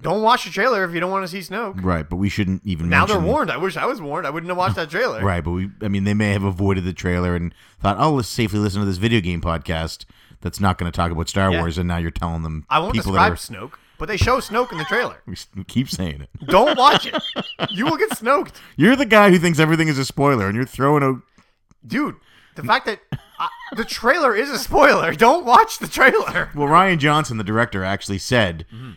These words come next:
Speaker 1: I can
Speaker 2: you,
Speaker 1: describe him.
Speaker 2: if you wanna go in fresh, don't watch this trailer.
Speaker 1: He's right.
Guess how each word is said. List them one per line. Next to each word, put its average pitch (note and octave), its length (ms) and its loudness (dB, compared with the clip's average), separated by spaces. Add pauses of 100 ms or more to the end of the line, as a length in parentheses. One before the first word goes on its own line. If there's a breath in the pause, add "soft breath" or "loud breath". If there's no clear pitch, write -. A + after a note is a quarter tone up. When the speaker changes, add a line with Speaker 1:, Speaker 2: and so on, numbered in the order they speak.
Speaker 1:
I F3 60 2
can A#2 100 0
Speaker 2:
you, - 40 2
Speaker 1:
describe F#3+ 500 -2
him. A2+ 280 -12
Speaker 2:
if A#2+ 120 -6
you B2 120 2
wanna C#3+ 180 4
go C3+ 220 4
in B2 160 2
fresh, - 580 -2 (480)
don't G#2 200 0
watch F2 200 -4
this E2+ 140 -6
trailer. A#1 360 -10
Speaker 1:
He's A#2 160 -16
right. C3+ 280 -6